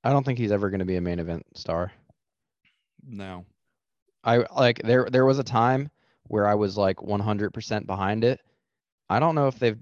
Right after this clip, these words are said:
Speaker 1: if they've done too much damage to make, but to him by making him a comedic star.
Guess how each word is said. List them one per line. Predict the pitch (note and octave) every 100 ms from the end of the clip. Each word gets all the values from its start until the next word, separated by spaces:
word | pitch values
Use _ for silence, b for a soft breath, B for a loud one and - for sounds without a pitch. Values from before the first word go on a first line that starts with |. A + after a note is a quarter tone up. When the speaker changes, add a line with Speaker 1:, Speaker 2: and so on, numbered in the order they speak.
| _
Speaker 1:
if | A2 A2
they've | G#2+ F#2+
done | G#2 G#2
too | G#2+
much | G2+ F#2+ -
damage | F#2 F#2+ F2 -
to | G#2
make, | F#2 F2+ - - -
but | G#2 F#2
to | G2+
him | G2 F#2
by | F2
making | F#2 F2+ F#2
him | F2
a | E2+
comedic | F2+ F2 E2+ -
star. | - E2+ D#2+